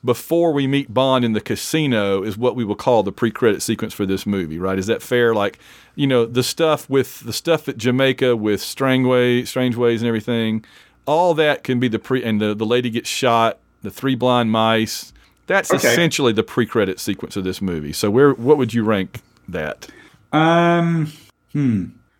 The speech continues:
Speaker 2: Let me see. I think I would probably rank that at about a five.
Speaker 1: Hmm. Okay.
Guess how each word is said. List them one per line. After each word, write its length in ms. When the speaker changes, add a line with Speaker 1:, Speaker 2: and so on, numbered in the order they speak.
Speaker 2:
Let 120
me 100
see. 1040
I 140
think 400
I 140
would 220
probably 340
rank 500
that 160
at 140
about 280
a 40
five. 840
Speaker 1:
Hmm. 220
Okay. 260